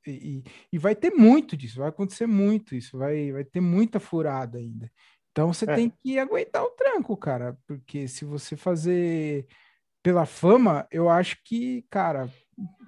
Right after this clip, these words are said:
Speaker 1: é, e, e se você fizer pela fama, passar por tudo isso e não der certo, cara,
Speaker 2: Vai
Speaker 1: aí
Speaker 2: ser
Speaker 1: você vai
Speaker 2: foda.
Speaker 1: se frustrar muito, mano. Você vai ficar
Speaker 2: Vai.
Speaker 1: muito mal. <laughs>
Speaker 2: É verdade.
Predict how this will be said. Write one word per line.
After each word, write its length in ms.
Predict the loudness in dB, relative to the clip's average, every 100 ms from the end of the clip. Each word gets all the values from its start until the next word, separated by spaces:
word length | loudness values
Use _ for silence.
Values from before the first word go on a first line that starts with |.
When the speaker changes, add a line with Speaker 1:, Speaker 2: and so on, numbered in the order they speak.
| -6
Speaker 1:
é, 460 | -4 -2 -6 -2 -4
e, 400 | 0 -2 0 -2
e 40 | -2 -16
se 140 | -6
você 260 | 0 0 0
fizer 240 | 0 2 2
pela 240 | 4 2
fama, 340 | 2 0 0 0
passar 280 | -4 -2 -2
por 200 | 0 -4
tudo 260 | -4 0
isso 260 | 0 0 2
e 40 |
não 200 | 2 4
der 160 | 4 2
certo, 520 | 0 -2 0 0 -6
cara, 320 | -8 -6 -6 -12 _ _ _ _ _ _ _
Speaker 2:
Vai 220 | -8 -4 -2
Speaker 1:
aí 60 |
Speaker 2:
ser 100 | -2
Speaker 1:
você 120 | -4 -2
vai 160 | -2
Speaker 2:
foda. 0 |
Speaker 1:
se 140 | -2 -6
frustrar 420 | -8 -8 -2 0
muito, 400 | 2 0 -2 -4
mano. 220 | -8 -8 -14
Você 120 | -12
vai 120 | -8 -8
ficar 180 | -4 -2 0
Speaker 2:
Vai. 80 | 0
Speaker 1:
muito 240 | -6 -4
mal. 320 | -4 -2 -6 -6 -10 -4 -4 -2
<laughs> 340 | -4 -4 -18 _ _ -20 -18
Speaker 2:
É 200 | -10 -10
verdade. 460 | -6 -6 -6 -10 -14